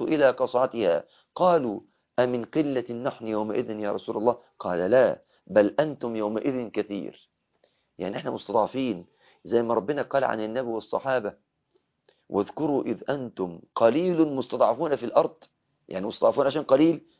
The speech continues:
الصحابة اللي شافوا كده، النبي قال لهم: "لا، ساعتها أنتم مش قليلين، ده أنتم كتير قوي". ألف وخمسمائة مليون مسمى بمسلم، قرابة اتنين مليار،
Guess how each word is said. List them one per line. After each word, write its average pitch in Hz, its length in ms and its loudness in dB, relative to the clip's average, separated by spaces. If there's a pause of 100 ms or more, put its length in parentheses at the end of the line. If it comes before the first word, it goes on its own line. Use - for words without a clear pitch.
(140)
الصحابة 147 300 2
اللي 147 120 6
شافوا 160 220 4
كده، 165 240 4 (180)
النبي 170 160 10
قال 175 80 10
لهم: 180 140 8
"لا، 196 380 10 (100)
ساعتها 175 340 8
أنتم 143 140 2
مش 123 120 -8
قليلين، 143 300 6
ده 147 80 6
أنتم 151 120 2
كتير 220 200 0
قوي". 202 300 8 (1300)
ألف 202 280 8
وخمسمائة 190 720 4
مليون 233 840 10 (280)
مسمى 131 500 6
بمسلم، 98 460 -6 (1400)
قرابة 233 360 12
اتنين 226 760 6
مليار، 254 840 10